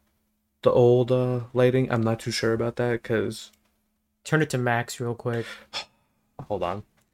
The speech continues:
Speaker 2: Do it for the views, bro.
Speaker 1: The views? People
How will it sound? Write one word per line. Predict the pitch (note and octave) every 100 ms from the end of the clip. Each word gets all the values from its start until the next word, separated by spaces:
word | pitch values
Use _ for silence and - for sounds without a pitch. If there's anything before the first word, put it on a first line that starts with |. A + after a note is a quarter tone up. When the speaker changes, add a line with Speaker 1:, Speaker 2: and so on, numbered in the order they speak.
| _ _ _ _
Speaker 2:
Do | B2+ C3
it | C3+
for | C3+
the | B2
views, | B2 C3+ C3 A2+ G#2+
bro. | A#2 A#2+ A#2+ -
Speaker 1:
The | -
views? | A#2 A2 A#2 C3+ D3+ D3+ - _ _ _ _ _ _ _ _ _ _
People | - D3+ D#3